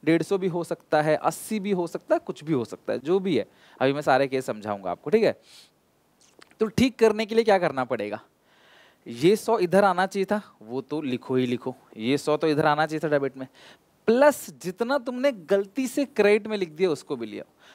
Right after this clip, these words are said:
तो कुछ बच्चे इसको बोलते हो डबल अमाउंट से, से डेबिट कर दो।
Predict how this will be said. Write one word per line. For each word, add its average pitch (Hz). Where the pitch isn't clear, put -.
तो 160
कुछ 208
बच्चे 214
इसको 226
बोलते 196
हो 277
डबल 156
अमाउंट 165
से, 175
से 165
डेबिट 131
कर 110
दो। 98